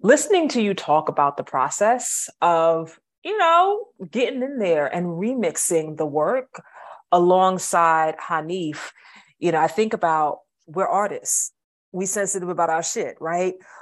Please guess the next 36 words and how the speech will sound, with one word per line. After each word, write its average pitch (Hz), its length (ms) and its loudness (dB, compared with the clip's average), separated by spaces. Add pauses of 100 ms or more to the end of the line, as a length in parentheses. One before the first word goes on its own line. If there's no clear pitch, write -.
(240)
But, 254 200 4
like, 220 200 4
how 302 440 4
was 247 300 -2
that 226 260 0
process 226 540 0
of 196 80 -12
saying, 202 220 -2
"Okay, 196 260 -6
no, 185 100 -10
no, 190 100 -14
no, 165 120 -10
but 165 140 -8
actually 160 500 -6
this 156 160 -10
is 165 100 -10
Hanif 151 520 -4
Abdurraqib. 143 800 -2
Hanif 160 480 -4
knows 156 240 -2
what 156 80 -4
he's 156 140 -6
doing." 180 240 0
And 170 80 0
I 170 40 0
believe 180 360 -2
this 170 160 -6
is 156 100 -10
the 151 80 -6
first 160 380 -2
acquisition 165 1040 -2
while 156 300 2
he's 170 200 -2
been 160 140 -2
in 156 100 -2
t-, 170 140 -8